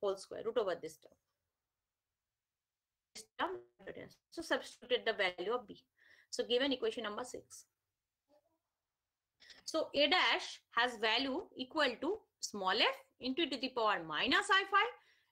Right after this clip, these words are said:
divided by root over square plus omega square minus P square whole square. So whole root of this. So it is equation number six. Now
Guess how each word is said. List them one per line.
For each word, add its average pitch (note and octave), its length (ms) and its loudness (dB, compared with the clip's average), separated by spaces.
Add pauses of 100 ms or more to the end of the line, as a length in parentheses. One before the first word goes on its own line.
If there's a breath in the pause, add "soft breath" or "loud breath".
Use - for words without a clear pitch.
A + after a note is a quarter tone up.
divided D#4+ 580 4
by - 140 -12 (560)
root C4 160 -2
over A#3+ 340 4 (1200)
square E4+ 360 2 (320)
plus D#4+ 400 4 (360)
omega C4+ 380 2
square F4 360 4
minus A3+ 420 -2
P - 140 -6
square E4+ 300 0
whole G3+ 140 -2
square. E3 280 -8
So E4 160 0
whole D#4+ 280 6
root C4+ 220 0 (120)
of - 200 -4
this. - 220 -10
So D4 80 -6
it F#4+ 320 -4
is B3+ 140 -4
equation A3 340 -6
number G3 260 -4
six. - 420 -16 (1500 loud breath)
Now F4 200 6